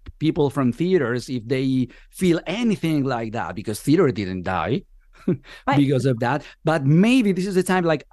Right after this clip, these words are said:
Speaker 1: I know I enjoy the advantages of technology and artificial intelligence, but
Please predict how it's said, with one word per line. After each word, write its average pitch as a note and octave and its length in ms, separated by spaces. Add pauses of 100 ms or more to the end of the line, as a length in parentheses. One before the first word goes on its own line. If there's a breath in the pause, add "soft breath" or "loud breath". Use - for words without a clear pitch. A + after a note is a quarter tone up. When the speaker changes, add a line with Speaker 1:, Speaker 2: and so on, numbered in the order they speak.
Speaker 1:
I A2+ 160
know A3+ 400
I E3 100
enjoy C#3 360
the C#3 100
advantages D#3+ 640
of A#3 100
technology F#3+ 680 (200 loud breath)
and D3 160
artificial D#3 540
intelligence, C3+ 560 (260 soft breath)
but A#2+ 600